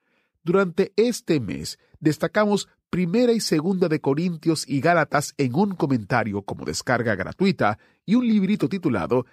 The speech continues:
El Evangelio en las puertas de Jerusalén. Para más detalles visite a través de la biblia punto org barra destacado.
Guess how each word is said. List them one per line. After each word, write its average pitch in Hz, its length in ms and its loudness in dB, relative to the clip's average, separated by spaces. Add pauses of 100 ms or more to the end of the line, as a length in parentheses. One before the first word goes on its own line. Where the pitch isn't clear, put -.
(160)
El 151 160 2
Evangelio 156 800 0
en 196 220 0
las 165 220 0
puertas 127 600 -2
de 117 300 0
Jerusalén. 98 840 -6 (540)
Para 175 220 2
más 202 200 -2
detalles 131 560 -2
visite 104 540 -4 (200)
a 175 140 0
través 202 400 2
de 165 100 0
la 160 120 2
biblia 98 420 -2
punto 135 520 -2
org 113 680 0 (220)
barra 123 640 0
destacado. 104 920 -4